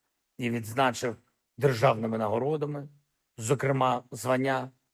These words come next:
Герой України. Чотирьох поліцейських. Одного з них, на жаль, посмертно. Поліцейські підрозділи разом з усіма в силах оборони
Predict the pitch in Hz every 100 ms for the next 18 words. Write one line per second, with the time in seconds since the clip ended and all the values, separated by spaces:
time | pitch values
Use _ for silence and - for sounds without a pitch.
0 | _ - 117 139 139 127 101 113 101 90
1 | 87 _ _ _ _ _ _ - 160 143
2 | 143 123 127 113 101 110 95 - _ _
3 | _ _ _ _ 117 113 147 135 107 117
4 | 120 117 _ _ _ - 123 120 120 101
5 | 90 _ _ _ _ 107 - 104 87 -
6 | _ _ _ _ _ _ _ _ _ _
7 | _ _ - 120 117 147 123 - 120 101
8 | _ _ _ 123 127 147 135 135 131 127
9 | - _ _ _ - 127 139 127 131 117
10 | - _ - 117 131 151 170 151 120 101
11 | - _ _ _ _ _ - - 175 156
12 | - 135 127 123 113 107